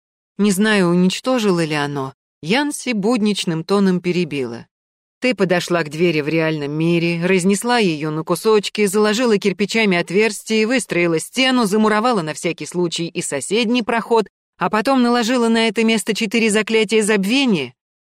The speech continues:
"Э, нет", она кивнула. Тогда это нетрудно. Если дверь еще там, можешь просто открыть ее и войти обычным способом, каким бы он ни был. Если ты хорошо помнишь место на той стороне, и там осталось достаточно маны,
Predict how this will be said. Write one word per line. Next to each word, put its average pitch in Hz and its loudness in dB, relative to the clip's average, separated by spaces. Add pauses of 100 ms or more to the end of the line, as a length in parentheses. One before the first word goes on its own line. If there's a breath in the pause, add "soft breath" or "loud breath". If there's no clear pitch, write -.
"Э, 196 2 (220)
нет", 190 0 (300)
она 175 0
кивнула. 143 -8
Тогда 262 0
это 208 2
нетрудно. 170 0 (520)
Если 180 0
дверь 160 0
еще 135 -6
там, 269 0
можешь 202 0
просто 160 -2
открыть 285 -4
ее 269 -2
и 226 0
войти 160 -2
обычным 185 0
способом, 175 -2
каким 180 0
бы 175 0
он 165 -2
ни 135 -8
был. 113 -12 (720)
Если 226 -2
ты 214 -2
хорошо 190 0
помнишь 196 2
место 175 -2
на 165 -4
той 165 -2
стороне, 165 0
и - -4
там 165 -2
осталось 165 -2
достаточно 160 -4
маны, 185 -2